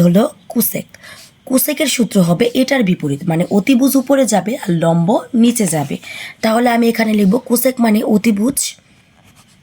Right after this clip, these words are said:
অতিভুজ by লম্ব।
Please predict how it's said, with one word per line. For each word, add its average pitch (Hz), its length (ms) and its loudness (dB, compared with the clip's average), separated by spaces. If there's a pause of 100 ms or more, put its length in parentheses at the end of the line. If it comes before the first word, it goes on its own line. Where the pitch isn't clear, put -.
(2500)
অতিভুজ 196 600 0 (600)
by 160 380 0 (2250)
লম্ব। 160 300 2